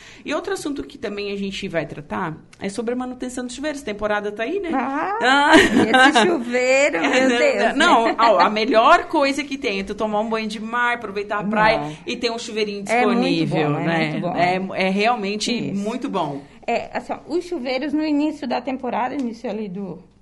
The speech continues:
Speaker 2: do verão, já foram todos revisados. O samai passou de um por um, nosso pessoal, revisaram todos os chuveiros, né? Claro, problemas acontecem, de vez em quando a gente tá lá no morro, tá na ilha,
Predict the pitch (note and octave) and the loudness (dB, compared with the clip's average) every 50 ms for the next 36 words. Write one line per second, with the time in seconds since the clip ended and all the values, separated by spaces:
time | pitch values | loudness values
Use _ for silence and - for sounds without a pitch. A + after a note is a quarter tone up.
0 | _ _ F#3 F3+ G3+ A#3 A#3 - G#3 A3 B3+ C#4 C#4 C#4 - - _ _ - - | _ _ -16 -10 -8 -8 -6 -6 -6 -4 -6 -6 -8 -10 -14 -20 _ _ -20 -16
1 | - G3 C4 A#3+ - - C#4 B3+ B3 B3+ C#4 C#4 C#4 - - C4 B3+ C#4 C#4+ C#4 | -6 -4 -4 -4 -4 -4 -4 -4 -2 -2 -4 -4 -6 -4 -2 0 2 2 0 0
2 | D#4+ D#4+ - C#4 G#3 A3 A3+ G3+ F#3+ F#3+ F#3 F3 F#3 G3+ G3+ - - A3+ A3 - | -4 -4 -4 -4 -4 -4 -8 -10 -8 -6 -4 -4 -6 -6 -8 -14 -20 -20 -18 -10
3 | - G3+ F#3+ F#3 E3 G3 - - - _ _ _ G#3 G3+ - A#3 G#3 G#3 F3 F#3+ | -10 -8 -6 -6 -8 -8 -12 -14 -20 _ _ _ -12 -10 -8 -10 -10 -8 -8 -8
4 | G#3 G#3 G#3+ B3 C4 A#3+ - G3+ G3 G#3 A3+ A#3+ B3 B3 A3+ F3 A3 F#3+ F3 G3 | -6 -6 -4 -4 -4 -6 -6 -8 -6 -6 -4 -4 -4 -4 -6 -6 -6 -8 -8 -10
5 | - - G3 G#3+ A#3 - - G3 F3+ F#3 G3 G#3+ - - - - - - - _ | -10 -12 -12 -12 -10 -10 -8 -4 -2 0 0 -2 -2 -6 -12 -20 -20 -20 -20 _
6 | _ B3+ G3+ G3 G#3 G#3+ G3+ G3+ G3+ G#3+ G#3+ A3 A3 A#3+ A#3 C4+ C#4+ A#3+ A#3+ A3 | _ -8 -6 -4 0 0 0 0 -2 -6 -6 -4 -4 -4 -4 -4 -6 -6 -8 -10
7 | - - D4+ B3 B3 G3 D3+ - - - - - _ _ - - _ _ _ _ | -8 -10 -8 -6 -4 -6 -6 -6 -10 -14 -20 -20 _ _ -20 -20 _ _ _ _
8 | _ _ - - D3 D3 E3+ F#3 G3 - - - - C#4+ B3 A3 A3+ A3+ B3 F4+ | _ _ -18 -10 -6 -6 -6 -6 -8 -12 -10 -8 -2 -2 0 0 0 -2 -4 -6
9 | - - - _ _ _ - - F#3+ G3+ G#3 G3 G3 G3+ F#3+ F#3 F#3 G3 G3 F#3+ | -10 -14 -20 _ _ _ -20 -8 -4 -4 -4 -2 -2 -2 -4 -4 -6 -8 -10 -8
10 | - B3+ C#4 C#4+ C#4+ C#4 C4+ C4+ C4+ C4+ - C#4 A#3+ A3 G3+ G#3 A3 G#3+ A3+ G#3 | -6 -6 -6 -4 -2 0 0 0 -2 -2 -6 -8 -8 -8 -8 -6 -6 -6 -6 -8
11 | - A3 G#3 A#3 A3+ G#3+ A3+ A#3 A3 A3+ A3 A3+ A3+ A3 G#3+ A3+ A#3 A3 A3 A3 | -8 -8 -8 -8 -6 -6 -6 -6 -6 -8 -6 -6 -6 -4 -4 -4 -4 -4 -4 -4
12 | A3 B3+ C4 C4+ C4+ C4 G3+ G#3 G#3 - G#3 G#3+ G#3 - - - - - - - | -4 -2 -2 0 0 -2 -2 -6 -6 -6 -8 -8 -8 -12 -20 -20 -20 -20 -20 -12
13 | _ A#3+ A#3+ A3 G#3+ G#3 C4 C4+ C#4 D#4+ D#4+ | _ -6 -4 -2 -2 -4 -4 -4 -4 -4 -4